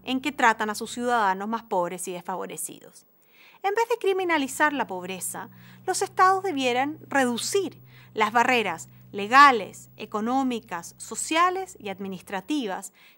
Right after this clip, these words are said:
que enfrentan quienes viven en la pobreza en el acceso a vivienda, empleo, educación y otros beneficios sociales,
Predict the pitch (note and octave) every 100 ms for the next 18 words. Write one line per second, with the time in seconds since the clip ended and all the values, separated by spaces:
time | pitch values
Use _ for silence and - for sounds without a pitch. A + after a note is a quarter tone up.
0 | - A#3+ A#3 - F#4 E4 B3 E3+ E3 -
1 | A3+ A3+ C4 D#4 D4+ A#3+ G3 F#3 F#3+ G3+
2 | - G#3+ B3+ - - _ - A3+ G#3+ G3
3 | - G3 - E3+ F3 E3+ A#3 C4 C4+ C4+
4 | D4+ D#4 _ - D4 D#4 D#4 C#4 C4 C4
5 | C4 _ - A3+ A3+ A#3 A#3+ - B3+ A3+
6 | A#3 A3+ _ _ - A3 A#3 A#3 A3 F#3+
7 | F#3+ G3+ - F#3 - E3+ D#3 - -